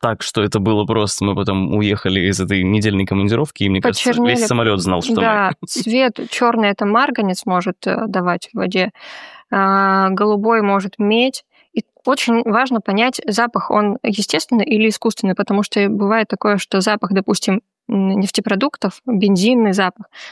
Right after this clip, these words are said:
Speaker 2: э, говорит о том, что, скорее всего, где-то рядом с вами захороняют промышленные отходы. И тут нужно разбираться, потому что сейчас встречается вода и радиоактивная,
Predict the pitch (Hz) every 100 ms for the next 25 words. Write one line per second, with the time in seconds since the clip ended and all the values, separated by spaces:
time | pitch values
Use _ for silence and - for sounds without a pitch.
0 | - - 196 208 226 208 247 254 - 202
1 | - 226 247 - 208 208 233 220 196 190
2 | 185 214 247 185 190 208 190 214 208 -
3 | 185 190 - 202 180 - - 175 220 -
4 | - - - 202 233 226 202 196 185 190
5 | 175 175 - - 190 - 196 - 269 -
6 | - 190 214 208 - 185 180 202 196 185
7 | 185 180 240 269 220